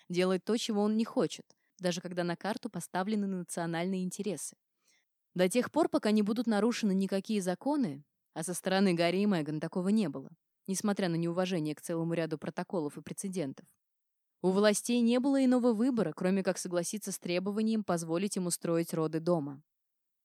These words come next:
Способ раскрыть тайну — это пролить на неё свет. Чтобы сделать тайну более притягательной, её нужно ещё больше погрузить в темноту,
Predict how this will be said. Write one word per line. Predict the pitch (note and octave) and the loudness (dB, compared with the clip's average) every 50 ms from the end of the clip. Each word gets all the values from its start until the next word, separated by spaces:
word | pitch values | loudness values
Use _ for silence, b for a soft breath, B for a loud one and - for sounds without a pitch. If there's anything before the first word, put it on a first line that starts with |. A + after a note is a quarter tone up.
| _ _ _ _ _ - | _ _ _ _ _ -18
Способ | - - - F#3+ A#3 C#4+ - C#4+ - | -16 -6 2 4 4 4 4 0 0
раскрыть | A#3+ A3 - - - B3 A3+ _ - | 0 0 0 0 -2 -2 -2 _ -2
тайну — | - G3+ A3 C#4 D4+ A#3+ F3 C#3+ C#3+ C#3+ - _ _ _ _ _ _ - | 0 2 2 2 2 2 0 -2 -4 -8 -14 _ _ _ _ _ _ -2
это | D#3 F3+ F#3+ - - | 2 2 2 2 2
пролить | - A#3 G#3+ F#3+ F3+ F#3+ - - | 2 2 2 2 2 0 0 0
на | G#3 | 0
неё | F#3+ F#3 F3+ E3 D#3+ D#3+ | 0 2 2 0 0 -2
свет. | - - E3 D#3+ C#3+ - _ - _ _ _ _ _ _ _ _ _ _ _ _ _ _ | -4 -6 -6 -6 -6 -6 _ -20 _ _ _ _ _ _ _ _ _ _ _ _ _ _
Чтобы | - - - F3 F3+ F#3 | -14 -4 -2 2 2 2
сделать | F3+ F#3 G#3 G#3+ A3 G3+ _ | 4 4 4 4 4 2 _
тайну | - G3+ G3 G3+ G3+ F#3+ | 2 2 4 4 4 2
более | F#3 F3+ F#3+ F#3+ F#3+ F3+ | 2 4 2 4 2 2
притягательной, | E3+ - E3+ - - E3 D3+ E3+ F#3+ A#3+ - - F#3 D3+ D3 C#3+ | 0 -2 -6 -6 -6 -4 -2 0 0 0 -2 -4 -8 -6 -6 -6
её | D3+ D#3+ E3+ E3 F3+ F#3+ | -6 -6 -6 -2 -2 0
нужно | G3+ G#3 G#3+ G#3+ G#3 A3 | 0 0 0 0 2 2
ещё | A3 G#3 - A3+ G3+ | 2 2 2 0 2
больше | F#3+ A3 A#3+ A3 - A#3 | 4 4 4 4 2 -4
погрузить | - A3 G3+ G#3 A3 G3 G#3+ G#3 - | -4 -4 -2 -2 -2 -2 -4 -6 -8
в | - | -10
темноту, | - - A3 A3 A3 A3+ A3+ - C4+ A#3+ D#3 - | -4 -2 0 0 0 0 0 0 -2 -2 -2 -4